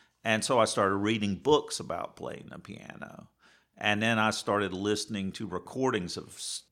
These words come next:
special piano players and how they approached it. And, I, well, I just studied up on everything about the piano except actually sitting down and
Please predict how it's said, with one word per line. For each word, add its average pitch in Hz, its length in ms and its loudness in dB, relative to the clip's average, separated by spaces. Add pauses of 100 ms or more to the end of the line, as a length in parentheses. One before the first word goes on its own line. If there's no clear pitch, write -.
special 107 600 0
piano 107 600 0
players 76 720 -8
and - 100 -16
how 113 380 2
they 98 180 -4
approached - 680 -2
it. - 240 -18 (640)
And, 87 520 -4 (520)
I, 73 60 -18 (100)
well, 160 220 -8
I 165 100 -4
just 170 220 -4
studied 165 480 2
up - 180 2
on 98 300 -2
everything 139 680 0
about 107 340 0
the 98 80 -4
piano 104 680 -4 (280)
except - 720 -2
actually 110 460 2
sitting 113 460 -2
down 98 260 2 (120)
and 90 440 -2